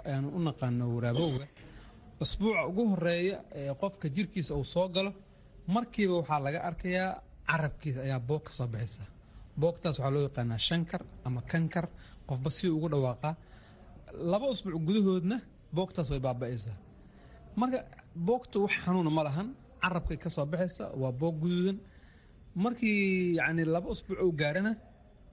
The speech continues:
wuxuu, boogtaas way baaba'aysaa, meesha way ka baxaysaa.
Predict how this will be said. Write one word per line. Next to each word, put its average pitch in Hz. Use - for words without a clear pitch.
wuxuu, 160
boogtaas 165
way 143
baaba'aysaa, 135
meesha 139
way 127
ka 143
baxaysaa. 117